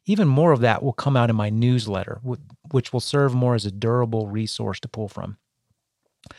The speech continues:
W-, we'll discuss things like realized eschatology and the ramification of that, uh, the biblical view of decentralized government. How should we think about institutions such as corporate America? Is this biblical?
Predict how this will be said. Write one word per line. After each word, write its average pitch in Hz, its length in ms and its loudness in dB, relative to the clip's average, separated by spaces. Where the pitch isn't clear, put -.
W-, 135 160 -16
we'll 160 180 0
discuss 160 440 2
things 147 280 0
like 117 200 0
realized 135 680 2
eschatology - 880 -4
and 107 360 -4
the 117 420 -4
ramification 113 1000 -4
of 104 160 -8
that, 98 320 -10
uh, 113 280 2
the 107 120 -2
biblical 135 480 4
view 127 380 4
of 101 100 0
decentralized 120 720 2
government. 110 440 -2
How 220 220 0
should 202 220 -2
we 190 100 2
think 160 300 -2
about 113 300 0
institutions 135 880 -2
such - 280 -6
as 110 80 -6
corporate 127 400 -4
America? 104 680 -6
Is 123 140 -4
this 117 180 -6
biblical? 123 560 0